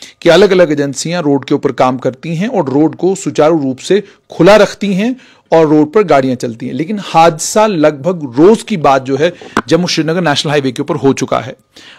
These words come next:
आपको यकीन नहीं आएगा, जम्मू श्रीनगर नेशनल हाईवे के ऊपर जब आप चलते हैं तो एक जगह बाजाब्ता एक बोर्ड लगाया गया है जिस बोर्ड के ऊपर लिखा, लिखा हुआ है कि यहां पर हादसे, यहां पर एक्सीडेंट रोज की बात है। अब कल की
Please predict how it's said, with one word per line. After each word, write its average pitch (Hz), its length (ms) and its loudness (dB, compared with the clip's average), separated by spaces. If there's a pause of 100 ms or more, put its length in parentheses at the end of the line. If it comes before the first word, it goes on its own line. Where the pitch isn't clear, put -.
(120)
आपको 160 280 4
यकीन 208 360 4
नहीं 196 220 2
आएगा, 151 300 4
जम्मू 156 200 0
श्रीनगर 156 320 -2
नेशनल 156 260 -2
हाईवे 143 200 2
के 151 100 0
ऊपर 147 260 0
जब 135 160 2
आप 139 160 2
चलते 160 340 2
हैं 180 200 2 (360)
तो - 140 -12
एक 185 180 4
जगह 202 180 6
बाजाब्ता 165 560 4
एक 180 200 -2
बोर्ड 202 240 8
लगाया 170 320 6
गया 143 200 4
है 170 100 2
जिस 151 220 -4
बोर्ड 156 280 4
के - 100 -2
ऊपर 175 140 0
लिखा, 139 440 2 (160)
लिखा 175 380 2
हुआ 165 280 8
है 185 200 2 (340)
कि 151 80 -2
यहां 156 240 4
पर 208 160 2
हादसे, 170 540 4
यहां 139 280 0
पर 165 100 0 (140)
एक्सीडेंट 240 480 2 (180)
रोज 151 240 4
की - 120 -4
बात - 320 -4
है। 180 60 -14 (560)
अब 202 260 4
कल 254 180 6
की 226 340 -4